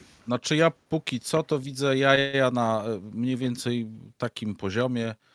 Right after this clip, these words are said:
E, uwaga, czytam. Jakiś tam otworzyłem pierwszą stronę o lektorach. Polscy lektorzy towarzyszą nam każdego dnia. Wystarczy sięgnąć po pilot i włączyć telewizor. Czytają reklamy, <clears throat> powiedzą programowe stacje,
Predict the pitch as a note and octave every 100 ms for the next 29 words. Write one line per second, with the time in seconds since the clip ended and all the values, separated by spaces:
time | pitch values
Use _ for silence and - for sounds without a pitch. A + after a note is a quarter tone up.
0 | _ _ _ - F#2 - G#2+ A#2 A2+ F#2
1 | - G#2+ G#2 F#2+ F#2+ F#2 F2 F#2+ - A#2
2 | B2 - - A2 G#2+ - G#2 A2 F#2+ A2
3 | G#2+ F#2+ - G#2 G2+ F2 E2 - F#2+ F#2
4 | - - F2+ E2 - - - _ - C3
5 | - C3 B2 - A#2+ A#2+ B2 A2+ A2+ A#2
6 | B2+ A#2 A#2 A#2+ A2 A2+ A2 G#2+ A2+ A2
7 | - - A2+ - A2 A#2 A2+ G#2+ - G2+
8 | A2+ A2 A2 A2 A2 A#2 - - A2+ A2
9 | A2 G#2 - G#2 A2 A2 A2 - - B2
10 | A#2+ - - G#2+ A2+ A2+ G#2+ A2 A2 A2+
11 | A2 G#2+ G#2+ - A#2 - C3+